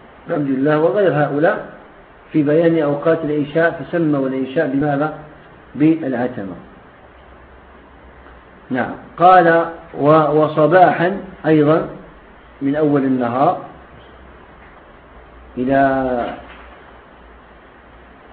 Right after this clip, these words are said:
إلى أول النهار حتى وقت الضحى أيضًا. "ومساء"، مساء في اللغة يطلق على ما بعد الظهر، ويطلق على ما بعد العصر، ويطلق أيضًا على ما بعد المغرب،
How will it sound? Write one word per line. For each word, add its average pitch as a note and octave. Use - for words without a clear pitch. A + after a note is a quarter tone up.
إلى E3
أول E3+
النهار C#3
حتى A3
وقت E3+
الضحى A#2+
أيضًا. G#2+
"ومساء"، F#3
مساء F#3
في D3+
اللغة D#3
يطلق D3+
على C#3
ما C#3
بعد B2
الظهر، A#2+
ويطلق C#3
على B2+
ما B2+
بعد A#2+
العصر، C#3+
ويطلق C#3+
أيضًا C#3
على C3
ما C3
بعد C3+
المغرب، B2+